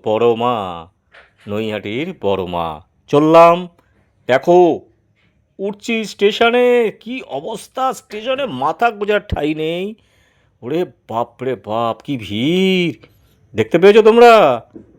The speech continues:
দেখো, দেখো, আমি চান্দু এত ভিড় ফিট সামলাতে পারি? হ্যাঁ, এ, কি ভিড়, কি ভিড়, ভগবান! এত ভিড় জানলে তো বেশি করে আসতাম। আই দেখো, মাথা দেখেছো?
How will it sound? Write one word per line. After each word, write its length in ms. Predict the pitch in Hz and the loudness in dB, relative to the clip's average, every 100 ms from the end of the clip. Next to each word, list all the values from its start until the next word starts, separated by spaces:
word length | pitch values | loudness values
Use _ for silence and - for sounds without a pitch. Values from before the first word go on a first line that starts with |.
| _ 95 | _ -4
দেখো, 360 | 120 156 139 | -2 2 0
দেখো, 460 | 120 127 - 156 117 | 2 -2 0 0 0
আমি 280 | 98 127 208 | -2 -4 -8
চান্দু 480 | - 107 107 165 | -8 -6 -4 4
এত 140 | 180 185 | 4 2
ভিড় 320 | 131 110 143 | -6 -6 -6
ফিট 220 | - 196 | -6 -10
সামলাতে 440 | - 107 131 156 185 | -8 -8 -2 -2 0
পারি? 340 | 165 226 127 _ _ _ _ _ | 0 -2 -6 _ _ _ _ _
হ্যাঁ, 320 | - 180 190 - - _ _ _ | -2 0 0 -4 -20 _ _ _
এ, 160 | 160 202 202 | -8 -8 -8
কি 160 | 117 | -16
ভিড়, 260 | 110 160 202 202 | -10 -8 -8 -8
কি 160 | 127 | -10
ভিড়, 420 | 123 160 185 196 165 | -8 -8 -6 -6 -8
ভগবান! 680 | 95 82 95 110 151 233 233 - _ _ - | -10 -8 0 2 2 -2 -8 -18 _ _ -14
এত 260 | 98 98 113 | -10 -10 -10
ভিড় 300 | 90 135 131 | -8 -8 -4
জানলে 380 | 143 160 175 | -4 -2 -4
তো 340 | 190 214 220 220 _ - | 0 0 0 -4 _ -2
বেশি 200 | 208 233 | 2 6
করে 160 | 185 | 6
আসতাম। 380 | 117 - 85 78 _ _ _ _ _ _ _ _ _ _ _ _ - | 6 -2 -16 -16 _ _ _ _ _ _ _ _ _ _ _ _ -2
আই 720 | 123 117 107 101 98 92 92 | 2 2 2 2 0 -2 -6
দেখো, 1000 | 87 104 104 107 - 117 110 98 87 80 78 | -6 -2 0 0 -4 -6 -4 -4 -6 -10 -12
মাথা 500 | 87 98 - - 135 | -6 -6 -4 0 0
দেখেছো? 500 | 127 139 185 - | 0 -6 -8 -2